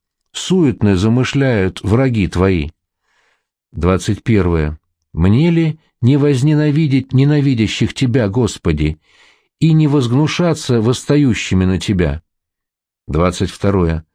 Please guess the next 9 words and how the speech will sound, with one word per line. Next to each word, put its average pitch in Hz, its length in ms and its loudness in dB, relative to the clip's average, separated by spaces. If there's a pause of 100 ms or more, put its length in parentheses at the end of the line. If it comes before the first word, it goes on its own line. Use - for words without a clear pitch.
(580)
«Полностью 135 720 0
ненавистью 123 640 0
ненавижу 127 600 0
их, 67 280 -4 (280)
враги 135 420 0
они 92 280 0
мне». 82 340 -2 (640)
Двадцать 80 480 -4
третье. 82 520 -2